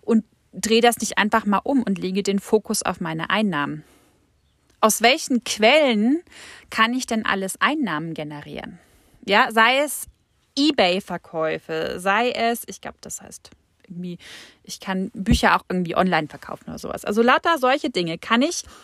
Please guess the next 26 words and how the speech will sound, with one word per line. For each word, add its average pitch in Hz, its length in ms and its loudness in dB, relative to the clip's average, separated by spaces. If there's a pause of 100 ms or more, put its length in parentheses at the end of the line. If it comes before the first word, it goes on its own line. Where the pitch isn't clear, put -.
(140)
kann - 260 0
ich 392 120 -8
meine 247 340 2
Einnahmen 208 640 0
nach 175 200 -6
oben 160 320 -10
schrauben? 147 320 -10
Da 240 100 6 (100)
einfach 269 260 -2
mal 240 220 4
auch 226 60 -2
ein 220 100 0
bisschen 240 320 -2
kreativ 185 600 -6
werden, 185 240 -2
mal 175 100 -4
den 185 160 -6
Fokus 240 400 -4
darauf 165 400 -2
legen. - 320 -16 (2500)
Werde 262 260 2
dir 285 140 0
bewusst 269 460 2
über, 269 400 4
über 226 200 0
Glaubenssätze. 233 1120 0